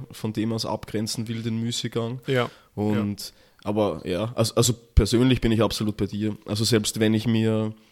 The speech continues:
Speaker 1: wenn ich das so sanktionierten Müßiggang mir selbst, ähm, gestatte oder sowas, dann verwende ich den instrumental, um mich drauf freuen zu können und mich am Arbeiten zu halten.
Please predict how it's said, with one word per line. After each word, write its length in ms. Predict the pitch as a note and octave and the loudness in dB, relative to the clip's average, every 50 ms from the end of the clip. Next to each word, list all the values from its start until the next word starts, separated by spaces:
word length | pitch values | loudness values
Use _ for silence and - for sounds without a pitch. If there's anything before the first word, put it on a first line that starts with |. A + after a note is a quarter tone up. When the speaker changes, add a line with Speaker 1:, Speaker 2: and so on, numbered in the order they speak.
| - - - _ - | -20 -20 -20 _ -4
Speaker 1:
wenn 140 | G#2+ G#2+ A2 | -2 -2 -2
ich 80 | G#2+ - | 0 -2
das 180 | A2+ G#2+ - - | -2 -2 -2 -2
so 320 | - G#2+ G#2+ G#2+ G#2+ A2 | -2 -2 0 0 -2 -2
sanktionierten 960 | A2+ - - - G#2+ G#2+ A2+ - - - B2 B2 B2 C3 C3+ C3 - C3 B2 B2+ | -2 -2 0 2 2 2 2 0 2 2 4 4 6 4 4 2 2 2 2 4
Müßiggang 720 | C3 C#3+ C3+ - - C#3+ - C3 A#2 B2 C3+ C#3 C#3 C3 _ _ - - _ _ _ - _ _ - | 4 2 2 0 0 0 0 2 0 0 0 -2 -4 -6 _ _ -20 -20 _ _ _ -20 _ _ -2
mir 140 | A#2 A#2+ A#2 | -2 0 2
selbst, 540 | - A#2+ A2+ A#2+ A#2+ - - - - - - A1 B1 | 2 2 2 2 0 -2 -4 -6 -8 -10 -14 -10 -8
ähm, 460 | G#2+ A2+ A2 A2+ A2+ A2+ A#2+ C3 C3+ _ _ _ - - - - | -6 -6 -4 -4 -6 -6 -8 -10 -14 _ _ _ -20 -20 -16 -8
gestatte 580 | - - - A2 F#2 - - - C#3 C#3 C#3+ C#3+ - | -6 -2 0 0 0 0 0 0 -2 -2 -2 -4 -6
oder 180 | A#2+ A#2 C3 | -4 -4 -4
sowas, 320 | B2 C3+ C3 C3+ C3+ C3 - | -2 -2 -4 -4 -4 -4 -2
dann 380 | B2 A2+ A2+ A2+ A2+ A2+ - - _ _ _ _ | -2 -2 -2 -4 -6 -8 -12 -16 _ _ _ _
verwende 340 | - - C3 A2+ - A#2 A#2 | -4 -2 0 2 2 2 0
ich 80 | A#2 | 0
den 320 | - B2 A#2 A#2 A#2+ A2+ - | 2 2 2 2 2 -2 -2
instrumental, 840 | - B2 A#2+ - - - A#2+ A2+ A2 G#2+ G#2+ F2+ C#2 G#2 A#2+ B2+ | 0 0 0 0 -2 -2 0 0 0 0 -2 -2 0 0 0 0
um 100 | A#2+ A#2+ | 2 0
mich 100 | A#2+ A#2 - | 0 -2 -2
drauf 220 | - A2 G#2 - | -2 -4 -4 -4
freuen 280 | - B2 G#2+ G#2 A#2 A#2+ | -2 -2 0 0 0 0
zu 120 | - C3 | -2 -2
können 320 | - B2 A#2 A#2+ A#2+ A#2+ | 0 2 2 2 2 0
und 100 | A#2 A#2 | 0 0
mich 160 | A#2 A2+ A#2 A#2+ | -2 -2 -2 -2
am 80 | A2+ | -2
Arbeiten 380 | F#2 F#2+ A2 A#2+ A2+ - - G#2+ | -2 -2 -2 -2 -2 -4 -4 -6
zu 160 | - A2+ G#2+ | -4 -2 -2
halten. 320 | A2 A2 G#2+ - B2 A2 | -2 -2 -4 -6 -8 -10